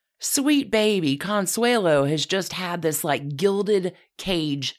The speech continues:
childhood. Consuelo's given no freedom or ability to make her own choices. Everything about her childhood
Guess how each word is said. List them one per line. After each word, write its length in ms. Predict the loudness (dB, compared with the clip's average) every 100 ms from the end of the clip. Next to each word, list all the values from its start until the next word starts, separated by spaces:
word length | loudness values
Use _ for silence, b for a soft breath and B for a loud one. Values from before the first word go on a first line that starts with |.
| -4
childhood. 640 | -2 -2 -4 -6 -10 -12 _ _ _ _ _ _ _
Consuelo's 560 | 0 0 2 4 4 2
given 300 | 0 0 2
no 120 | 2
freedom 520 | 0 -2 0 2 2
or 100 | 2
ability 500 | 0 2 2 2 2
to 40 | 2
make 240 | 0 0
her 140 | -2 -4
own 140 | -4
choices. 760 | -2 -2 -2 0 0 0 -2 b b b _ 2
Everything 600 | 4 4 0 0 0 0
about 260 | 2 2
her 140 | 2 0
childhood 760 | 2 2 2 0 2 2 0